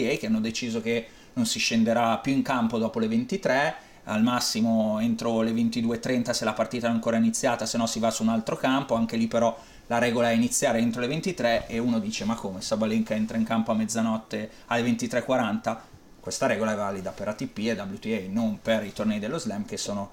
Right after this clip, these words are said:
organizzati dall'I T F. Per sua fortuna Sabalenka, insomma, ci ha messo poco,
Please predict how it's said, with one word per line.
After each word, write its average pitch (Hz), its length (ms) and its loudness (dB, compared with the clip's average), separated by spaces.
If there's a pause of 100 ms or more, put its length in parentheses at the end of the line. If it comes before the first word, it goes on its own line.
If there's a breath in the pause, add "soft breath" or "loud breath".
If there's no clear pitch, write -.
(280 loud breath)
organizzati 113 680 2
dall'I 113 320 0
T 113 100 -4 (160)
F. - 200 -10 (520)
Per - 140 -8
sua 101 140 -6
fortuna - 380 -6
Sabalenka, 101 540 -8
insomma, 90 300 -10
ci - 80 -10
ha - 40 -6
messo 95 300 -8
poco, 117 480 2